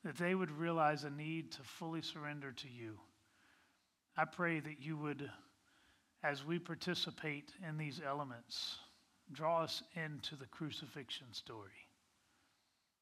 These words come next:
As we partake of the body, I pray that you would remind us of your body that was broken.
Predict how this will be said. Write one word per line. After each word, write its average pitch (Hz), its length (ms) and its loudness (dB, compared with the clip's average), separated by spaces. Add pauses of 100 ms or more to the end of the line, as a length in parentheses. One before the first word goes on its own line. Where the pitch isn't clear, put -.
(140)
As 120 100 -12
we 151 100 -4
partake 170 560 0
of 143 220 0 (1400)
the 135 80 -8 (400)
body, 123 460 0 (1300)
I 156 80 2
pray 160 360 0
that 143 240 -6
you 160 80 0
would 143 100 -4
remind 139 480 0
us 139 180 -2
of 135 120 -10
your 123 100 -6
body 127 400 0
that 131 120 -10
was 110 120 -12
broken. 110 400 -12